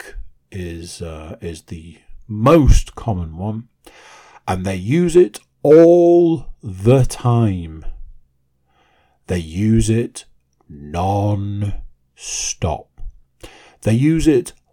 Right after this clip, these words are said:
multiple times in a sentence. And it's really flarking annoying. I wish they'd have just gone with the swearing,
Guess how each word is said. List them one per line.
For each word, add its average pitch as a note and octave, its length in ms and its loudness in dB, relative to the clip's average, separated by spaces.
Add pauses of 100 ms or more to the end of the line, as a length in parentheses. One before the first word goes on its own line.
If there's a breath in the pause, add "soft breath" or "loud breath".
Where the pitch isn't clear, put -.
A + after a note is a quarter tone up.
multiple D#3+ 1200 4
times G#2 1200 -6 (580)
in A#2 180 2
a B2+ 100 0
sentence. A#2 1040 -6 (1800)
And A#2 200 0
it's - 300 -4
really A2+ 840 6 (180)
flarking A#2 1300 6
annoying. F#2 880 4 (1400)
I C#3 400 4
wish A#2+ 640 6
they'd C#3 160 8
have B2 120 8
just A#2 380 4
gone G#2+ 260 6
with G#2+ 180 0
the - 80 -4
swearing, A2 840 4